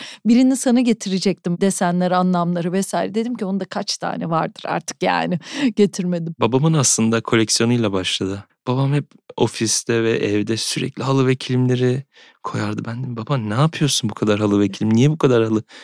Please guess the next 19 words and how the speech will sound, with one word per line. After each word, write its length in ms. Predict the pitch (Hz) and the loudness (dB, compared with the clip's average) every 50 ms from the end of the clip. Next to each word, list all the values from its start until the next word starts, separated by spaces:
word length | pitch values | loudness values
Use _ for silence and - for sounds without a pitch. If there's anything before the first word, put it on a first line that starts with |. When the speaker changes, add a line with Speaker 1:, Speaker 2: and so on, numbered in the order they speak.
| - - - - - - _ - | -20 -20 -20 -20 -20 -16 _ 0
Speaker 2:
"Oğlum, 240 | 101 104 104 101 98 | 2 2 2 2 2
sen 280 | - - 101 98 98 | 2 0 0 0 0
anlamazsın." 760 | 95 95 98 95 98 98 98 92 - - - - 98 92 90 | 0 0 0 -2 -2 -2 -2 0 0 0 -2 -2 -4 -8 -8
derdi. 280 | 90 90 92 92 95 101 - | -8 -10 -12 -12 -12 -10 -6
"Buradaki 500 | 120 120 101 98 101 110 120 - - - | -4 0 0 0 0 0 -2 -6 -6 -4
sembollerin 640 | - - 95 95 95 101 98 98 98 98 98 98 | -2 -2 -2 0 2 2 2 2 2 0 0 0
anlamı, 600 | 101 98 98 98 98 98 95 95 101 98 101 110 - _ - - - - - - - | -2 -2 -2 -2 0 0 0 0 0 0 -2 -4 -6 _ -20 -20 -20 -20 -16 -12 -8
işte 220 | - - - 101 | -6 -4 -2 -2
bu 160 | 101 98 - | 0 0 0
Speaker 1:
Hı. 40 | 82 | 0
Speaker 2:
Anadolu'dan, 800 | 95 101 101 101 98 101 98 98 95 98 98 101 101 95 98 98 | 2 2 2 2 2 2 2 2 2 2 2 2 2 0 0 -2
bu 200 | 101 107 - - _ _ | -2 -2 -2 -2 _ _
hangi 540 | - - 110 107 107 104 104 104 107 107 104 | -10 -4 -2 0 2 2 2 2 0 0 2
bölgeden 580 | 101 98 98 98 101 98 101 101 98 98 101 - _ _ _ _ - | 2 2 2 2 2 2 2 2 0 -2 -4 -8 _ _ _ _ -2
geldiğini 440 | 104 98 95 95 95 98 95 98 | 0 0 2 0 0 0 0 0
işte 460 | 98 95 - - - - 101 104 - - _ _ - 160 | 0 -2 -2 -2 -2 -2 0 0 -2 -4 _ _ -14 -8
hepsi 400 | - 110 - - - - 104 - - _ | -6 -6 -4 -4 -2 0 0 -2 -2 _
çok 220 | - - 107 95 - | -4 -2 -2 -2 -2
farklı." 540 | - - 92 90 92 - - - 107 107 | -2 -4 -2 -2 -4 -6 -8 -10 -10 -10